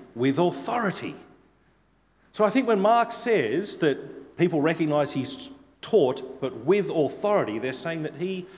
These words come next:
used supernatural illustrations of what he was teaching. That, that's what made it distinct.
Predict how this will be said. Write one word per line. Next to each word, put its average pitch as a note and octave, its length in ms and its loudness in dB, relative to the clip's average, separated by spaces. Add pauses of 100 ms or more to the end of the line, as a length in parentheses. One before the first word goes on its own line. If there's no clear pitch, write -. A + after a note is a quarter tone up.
(260)
used F#3 580 -2
supernatural F3 1120 -2 (340)
illustrations F3+ 1160 -2 (480)
of D#3 260 0
what D#3 180 0
he D3+ 120 -2
was C3+ 200 -2
teaching. A#2+ 460 -6
That, C3+ 240 -6
that's D#3+ 220 -6
what C#3+ 160 -2
made A#2+ 220 -2
it A2 120 -6 (360)
distinct. - 760 -2